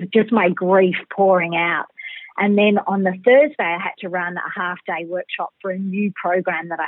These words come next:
hadn't run before with a new client that I hadn't worked before. And by Wednesday,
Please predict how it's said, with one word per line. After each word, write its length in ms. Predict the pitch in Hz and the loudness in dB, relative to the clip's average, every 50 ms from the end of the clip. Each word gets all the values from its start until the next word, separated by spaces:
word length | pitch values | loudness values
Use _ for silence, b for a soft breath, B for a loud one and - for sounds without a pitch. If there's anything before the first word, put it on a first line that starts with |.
| - | -6
hadn't 240 | - 165 160 170 - | -8 -8 -10 -10 -10
run 240 | - 156 156 160 170 | -8 -6 -6 -6 -4
before 360 | 165 175 160 - 185 175 170 | -6 -6 -4 -2 0 0 0
with 140 | 170 185 165 | 0 0 -2
a 60 | 175 | -2
new 280 | 180 190 196 202 214 202 | -2 0 0 2 2 0
client 440 | - - 196 180 170 170 170 - - | 0 -2 -4 -4 -4 -4 -6 -6 -6
that 100 | 160 165 | -6 -6
I 60 | 160 - - | -6 -4 -6
hadn't 220 | 160 160 160 160 - | -8 -8 -8 -10 -8
worked 200 | 147 147 - _ - - | -8 -8 -8 _ -16 -18
before. 300 | - - 131 85 90 - _ B B B B B B B B B _ _ _ _ _ _ - | -14 -10 -10 -10 -10 -12 _ B B B B B B B B B _ _ _ _ _ _ -2
And 140 | 202 202 190 | 0 0 2
by 180 | 202 190 185 202 | 4 4 4 4
Wednesday, 1000 | 165 190 208 214 220 233 247 240 - - 202 165 156 143 151 196 233 254 262 | 4 4 4 6 6 4 4 2 2 0 0 0 0 0 -2 -2 -2 -4 -6